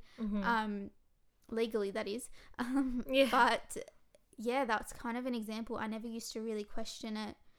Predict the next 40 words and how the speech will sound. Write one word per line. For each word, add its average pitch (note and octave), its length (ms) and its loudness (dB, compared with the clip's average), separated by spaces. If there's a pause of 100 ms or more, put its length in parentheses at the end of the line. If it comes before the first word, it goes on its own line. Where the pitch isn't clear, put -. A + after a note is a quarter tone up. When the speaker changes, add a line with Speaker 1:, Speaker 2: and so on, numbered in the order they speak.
(380)
Speaker 2:
I B3+ 80 4
mean, C4+ 160 2
it's C#4 160 0
not F#4 120 4
a D#4+ 40 2
big A#3 240 -2
insecurity C4+ 560 -2
of C4 80 2
mine. B3+ 240 0
I - 20 -2
don't B3 220 -4
look A#3 160 -4
at C4 80 -4
myself A3+ 480 -6
and A3 160 0
be A3 120 4
like, G#3+ 360 0 (840)
"Mm, A#3+ 200 -10 (260)
I A#3 80 -6
can't B3 320 -8
look A#3+ 160 -8
at A#3+ 60 -4
myself." B3 600 -4 (240)
'Cause A#3+ 140 -2
Speaker 1:
Right, G#3 220 2
Speaker 2:
I, F#3 60 -4 (140)
Speaker 1:
yeah. G3 220 -2
Speaker 2:
but A#3 320 6
it's, - 580 -6 (480)
you C#4 140 0
know, G#3+ 280 -4 (540)
not D4+ 140 -6
something C#4+ 260 -2
that D4 80 -2
I A#3 80 -2
question, A3+ 560 -6
but G#3+ 260 -6 (600)
it's A#3+ 180 -6
something A#3+ 480 -2
that A3 440 -2